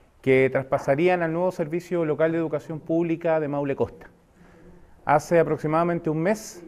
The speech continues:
nos habíamos reunido y ellos habían manifestado muchas, eh, preocupaciones, legítimas apreciaciones respecto al proceso de instalación. Pero nosotros somos un gobierno que escucha. El gobierno del presidente Boric nos ha instruido a través del ministro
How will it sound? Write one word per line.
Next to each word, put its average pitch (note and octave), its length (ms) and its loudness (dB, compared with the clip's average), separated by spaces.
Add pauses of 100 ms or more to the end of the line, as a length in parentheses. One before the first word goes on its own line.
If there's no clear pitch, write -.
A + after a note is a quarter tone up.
(160)
nos C#3 180 0
habíamos E3 400 4
reunido F3+ 540 4
y E3+ 80 2
ellos E3+ 240 4
habían E3 240 2
manifestado E3+ 800 6 (560)
muchas, G3 680 4 (120)
eh, C3 300 -2 (720)
preocupaciones, F3 720 4
legítimas G3+ 500 4
apreciaciones F#3+ 680 2
respecto F#3+ 360 0
al F#3 100 -2
proceso G#3 540 -2
de G3 60 0
instalación. D#3+ 640 2 (720)
Pero D3+ 120 6
nosotros G#3+ 280 2
somos A#3 200 2
un A3+ 60 2
gobierno G#3 300 2
que G3 60 0
escucha. - 460 -8 (300)
El B2 120 -2
gobierno D3+ 260 2
del F3 80 0
presidente E3 420 -4
Boric F3+ 360 0
nos D#3+ 80 0
ha D#3+ 380 2 (340)
instruido E3 640 4
a D3+ 40 6
través D#3 240 4
del E3 120 -2
ministro F3+ 560 -4